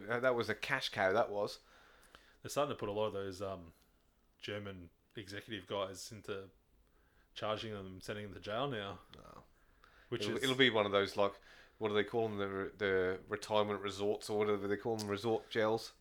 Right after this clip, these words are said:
Speaker 2: No, um, I was chatting to a, a dude who's saying that apparently the laws in Europe had changed relatively recently, and the way those, um, C E Os with these knowledge of dodgy stuff going on in their companies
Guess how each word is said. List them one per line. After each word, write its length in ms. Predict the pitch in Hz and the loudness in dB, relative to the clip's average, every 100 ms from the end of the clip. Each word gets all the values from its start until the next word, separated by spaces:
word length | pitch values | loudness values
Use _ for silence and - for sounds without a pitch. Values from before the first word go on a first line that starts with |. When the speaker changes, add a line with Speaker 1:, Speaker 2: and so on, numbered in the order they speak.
| 143 127 | -16 -8
Speaker 2:
No, 520 | 127 147 135 104 78 | -4 -2 0 0 -2
um, 240 | 113 120 95 | -6 -8 -10
I 20 | 110 | -8
was 80 | - | -2
chatting 180 | 127 | -2
to 140 | - 104 | -2 -4
a, 60 | 98 - - | -6 -10 -18
a 40 | 113 | -12
dude 160 | 110 117 | -8 -6
who's 240 | 110 - - _ - | -8 -14 -20 _ -8
saying 280 | 110 104 | -6 -4
that 80 | 98 | -6
apparently 480 | 90 117 113 104 98 98 | -4 -2 -2 -4 -8 -8
the 240 | 95 95 - | -8 -10 -14
laws 380 | 110 110 113 104 | -10 -6 -6 -6
in 80 | 98 | -10
Europe 320 | 104 104 - - - - - - | -6 -6 -6 -10 -10 -16 -20 -16
had 120 | - | -12
changed 460 | - 113 113 107 90 - | -6 -4 -4 -6 -10 -6
relatively 460 | 110 101 107 101 | -6 -4 -6 -6
recently, 720 | 95 117 120 104 101 101 123 - _ _ - _ _ 104 | -4 -4 -4 -10 -14 -12 -14 -16 _ _ -20 _ _ -6
and 320 | 101 95 92 _ _ - | -6 -8 -16 _ _ -8
the 80 | |
way 220 | 107 107 104 | -2 0 0
those, 560 | 104 101 92 - - - | -2 -4 -8 -10 -10 -10
um, 380 | 101 92 90 87 _ _ _ | -10 -10 -14 -20 _ _ _
C 300 | - 139 120 | -2 0 4
E 40 | 104 | 4
Os 360 | 110 107 - | 4 0 -4
with 160 | 104 95 | -10 -8
these 500 | 98 92 - - - - 123 | -8 -8 -10 -12 -14 -18 -8
knowledge 420 | 113 120 113 101 | -2 0 0 -4
of 240 | 104 90 - | -8 -8 -4
dodgy 300 | 110 104 98 | -4 -4 -8
stuff 280 | - 95 | -6 -4
going 200 | - 107 | -4 -4
on 80 | 104 | -6
in 40 | 101 | -10
their 120 | 101 | -8
companies 640 | 110 113 104 101 98 - | -8 -8 -12 -14 -14 -14